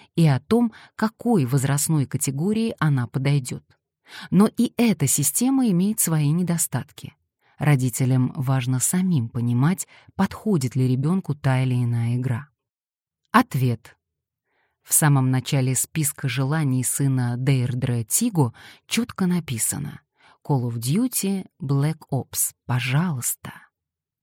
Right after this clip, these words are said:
Три восклицательных знака. Мальчик написал "пожалуйста" в скобках, потому что, скорее всего, сам понимал, что вряд ли получит эту игру.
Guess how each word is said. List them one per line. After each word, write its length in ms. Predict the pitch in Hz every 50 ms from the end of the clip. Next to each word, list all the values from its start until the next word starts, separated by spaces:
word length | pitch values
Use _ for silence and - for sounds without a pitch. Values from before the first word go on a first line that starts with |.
| _ _ _
Три 240 | - 139 151 190 220
восклицательных 1000 | 220 190 - - - 135 120 113 - - 123 117 - - 123 117 117 120 117
знака. 380 | 113 123 180 - - - - - _ _ _ _ _ _ _ - - - - - - _ _ _
Мальчик 380 | - 185 214 202 - - 175 -
написал 480 | 170 160 165 170 - - 190 185 180 -
"пожалуйста" 600 | - 151 143 143 156 156 151 147 - - - 143
в 60 | -
скобках, 600 | - - - - 262 - - - 113 - - - - - - - -
потому 320 | _ 151 147 160 151 175 180
что, 160 | - - 160
скорее 460 | 139 - - 139 131 123 127 127 123
всего, 400 | 117 - - 165 165 190 202 - - _ _
сам 380 | - - - 196 165 127 110
понимал, 540 | - 123 120 117 120 123 147 185 208 196 - _ -
что 240 | - - - 139
вряд 400 | 120 117 127 139 160 196 202 -
ли 100 | 170 175
получит 580 | 170 - 127 120 117 120 113 - - 135 - -
эту 300 | 120 110 - 127 123 123
игру. 320 | 131 131 139 - 123 117